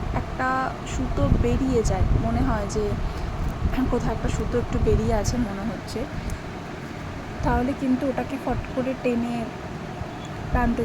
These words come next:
যাবে না, ফট করে ছিঁড়ে দেবে না। সেটাকে তোমরা দেখবে যে এটা কোথা থেকে সুতোটা বেরোচ্ছে, দেখে এটাকে just কাঁচি দিয়ে একটুখানি কেটে দেবে। আহ, না হলে তোমরা যদি ফটাম করে টানতে যাও, তাহলে কী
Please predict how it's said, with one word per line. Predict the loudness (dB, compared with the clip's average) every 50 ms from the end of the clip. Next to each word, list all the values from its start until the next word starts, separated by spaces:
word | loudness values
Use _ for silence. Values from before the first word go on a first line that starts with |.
| 2
যাবে | 2 0 0 0 -2 -2
না, | -4 -4 -4 -4 -4 -4 -2
ফট | -2 -2 -2 -2 -2
করে | -2 -2 -2 -2
ছিঁড়ে | 0 0 2 2 2
দেবে | 2 0 -2 -2 -2
না। | -4 -4 -4 -4 -6 -6 -8 -8 -8 -8 -8 -10 -10 -10 -8 -6
সেটাকে | -4 -2 -2 -2 -2 -2 -2 0
তোমরা | 0 2 2 2 0 0
দেখবে | 0 0 0 -2 -2 0 0 0 2 2
যে | 4 4
এটা | 4 4 4 2 2 0
কোথা | 0 0 0 0 0
থেকে | 0 0 0 0 0
সুতোটা | 0 -2 -2 -2 -2 0 0
বেরোচ্ছে, | 0 -2 -2 -2 -4 -4 -4 -4 -4 -4 -2 0 2 2 2 2 0 -2 0 0 0
দেখে | 0 0 -2 -2 -4 -4 -4 -4 -4
এটাকে | -2 -2 -2 -2 -2 -4 -2 -2 0 0 -2 -2 -2 -2 -2
just | -2 -2 -2 -4 -6 -2
কাঁচি | -2 -2 -2 -2 -4 -4
দিয়ে | -2 -4 -4
একটুখানি | -4 -4 -4 -2 -2 -2 -2 -2 -2
কেটে | -4 -4 -4 -4
দেবে। | -4 -4 -2 -2 -2
আহ, | -2 -2 -2 -4 -4 -6 -6 -6 -6 -6 -6 -6 -8 -6 -2 0 0 0 2 0 -2 -2 0 0 2
না | 2 2
হলে | 2 2 2 2 2
তোমরা | 2 2 2 2 0
যদি | -2 -4 -4 -4
ফটাম | -2 -2 0 2 2 2
করে | 0 0 0 0
টানতে | 0 0 0 0 0 0 0 0
যাও, | 0 -2 -2 -2 -2
তাহলে | 0 0 0 0 -2 -2
কী | -2